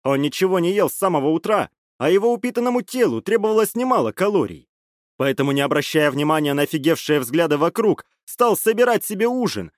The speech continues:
как со шведского стола, едва ли не вырывая хавчик из тарелок других бандюков. А обладатели офигевших взглядов как-то не рисковали возмущаться после недавнего выступления их босса.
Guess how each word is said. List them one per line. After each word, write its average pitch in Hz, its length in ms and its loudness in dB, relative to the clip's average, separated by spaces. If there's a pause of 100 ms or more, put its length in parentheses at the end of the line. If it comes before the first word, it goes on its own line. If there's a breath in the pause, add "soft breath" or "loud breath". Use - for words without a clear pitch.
(140)
как - 220 -2
со 220 140 0
шведского 180 480 -2
стола, 170 520 -4 (300)
едва 143 340 0
ли 123 120 0
не 139 180 0
вырывая 185 500 2
хавчик - 460 -4
из - 160 -6
тарелок 147 400 0
других 143 340 -2
бандюков. 185 640 -4 (480)
А 123 160 -2
обладатели 131 520 2
офигевших 139 580 -2
взглядов 135 600 -2 (160)
как-то 214 260 0
не 226 140 0
рисковали 240 460 2
возмущаться 156 840 -2
после 156 320 -2
недавнего 151 520 0
выступления 147 680 -2
их 185 260 -4
босса. 143 500 -4